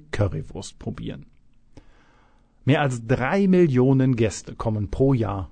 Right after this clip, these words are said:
ins Bermuda-Dreieck. Viele Open-Air-Veranstaltungen wie Bochum Total finden hier statt.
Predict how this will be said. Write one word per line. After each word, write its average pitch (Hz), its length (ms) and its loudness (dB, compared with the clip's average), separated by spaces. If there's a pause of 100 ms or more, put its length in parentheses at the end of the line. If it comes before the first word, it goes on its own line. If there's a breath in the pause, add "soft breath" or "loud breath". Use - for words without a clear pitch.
ins 110 220 -8
Bermuda-Dreieck. 107 840 -6 (420)
Viele 165 520 0
Open-Air-Veranstaltungen 127 1400 0
wie 110 160 -2
Bochum 117 540 4
Total 113 600 2
finden 98 360 -6
hier 98 160 -6
statt. - 280 -8